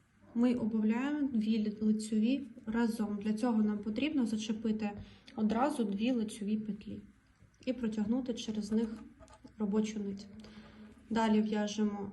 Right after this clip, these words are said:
виворітну, знову дві лицьові і виворітну.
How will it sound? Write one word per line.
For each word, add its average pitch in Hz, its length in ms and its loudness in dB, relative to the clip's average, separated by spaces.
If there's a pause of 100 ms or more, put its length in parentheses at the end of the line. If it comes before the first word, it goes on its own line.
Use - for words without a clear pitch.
(120)
виворітну, 311 760 2 (1500)
знову 226 420 4
дві 208 280 4
лицьові 214 560 -4 (2250)
і 277 100 4
виворітну. 214 640 0